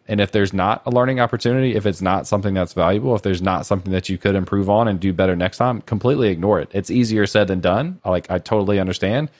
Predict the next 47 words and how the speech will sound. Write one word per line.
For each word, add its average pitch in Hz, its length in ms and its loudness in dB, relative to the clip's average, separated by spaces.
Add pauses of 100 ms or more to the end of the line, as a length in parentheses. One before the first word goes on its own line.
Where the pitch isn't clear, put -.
(100)
But 110 120 2
I 107 40 2
think 107 220 0
especially 120 480 0
the 107 100 2
more 104 280 2
you 120 100 0
do 110 160 0
content, 107 460 -2
the 95 80 -6
more 98 220 0
eyes 101 260 2
you 101 80 -2
get 98 160 2
on 98 160 2
it, 87 80 -6
the 92 80 -6
more 90 400 0 (160)
of 95 120 -2
an 92 100 -2
audience 110 420 2
you 110 80 2
have, 113 340 2
it's 95 220 -4
definitely 104 400 0
something 95 340 -2
that 87 140 -4
you 95 80 -6
have 95 180 -2
to 87 80 -10
be 90 140 -4
more 104 340 2
comfortable 101 480 -2
with 98 220 -4
yourself 95 500 0
than 113 100 0
you've 110 160 0
ever 110 180 2
been. 117 280 0
And 101 140 -2
you 107 60 2
have 98 120 0
to 101 80 -6
be 95 120 -2
more 110 300 2
comfortable 101 440 0
ignoring 98 640 2